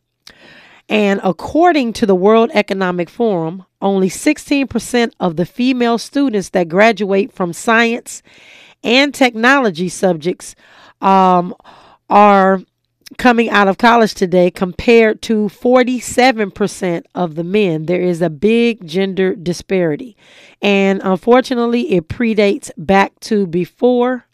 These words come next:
blockchain. It has been prevalent in the stem fields, which, as we know, are science, technology, engineering, math, and that has been for decades. So far, women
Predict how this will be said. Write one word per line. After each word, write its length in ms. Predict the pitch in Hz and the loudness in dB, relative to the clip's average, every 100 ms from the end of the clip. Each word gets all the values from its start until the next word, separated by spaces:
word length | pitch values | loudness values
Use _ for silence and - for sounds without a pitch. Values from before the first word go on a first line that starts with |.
| - | -16
blockchain. 920 | 151 180 185 - - 175 147 208 202 _ _ _ _ _ _ _ _ _ _ _ _ _ | -4 0 0 -2 -10 -10 -8 -12 -20 _ _ _ _ _ _ _ _ _ _ _ _ _
It 140 | 262 233 | 4 4
has 160 | 185 | 4
been 240 | 170 190 180 | 0 -2 -2
prevalent 560 | - 254 247 254 254 | 2 2 2 0 -2
in 200 | - 185 | -2 -2
the 100 | 170 | -2
stem 640 | 165 - 294 302 175 170 - | -4 -6 0 0 0 -4 -16
fields, 600 | - 208 190 160 214 - | -6 -2 0 0 -4 -10
which, 380 | 226 185 190 - - | -6 -2 -4 -4 -4
as 220 | 175 165 | -4 -2
we 160 | 208 | -4
know, 280 | 220 180 175 | -2 0 0
are 120 | 160 | -2
science, 520 | 160 214 196 196 196 - | -4 -2 0 0 -2 -6
technology, 760 | 185 185 180 185 160 185 190 202 | -6 -2 -2 -2 -4 -6 -6 -4
engineering, 580 | 190 175 175 175 165 | -4 -4 -4 -2 -2
math, 560 | 165 185 185 190 185 _ - | -2 -2 -2 -4 -8 _ -8
and 160 | 175 | -4
that 160 | 190 202 | -2 -2
has 160 | 185 165 | -2 -4
been 240 | 180 175 | -4 -4
for 160 | - 156 | -6 -6
decades. 800 | 139 196 - 156 147 - - - _ _ _ | -2 -2 -2 -8 -8 -12 -20 -20 _ _ _
So 320 | - 240 247 | -2 4 4
far, 560 | 254 226 190 165 180 - - | 4 2 2 2 -2 -6 -8
women 560 | 165 226 208 165 170 | 0 2 2 -2 -6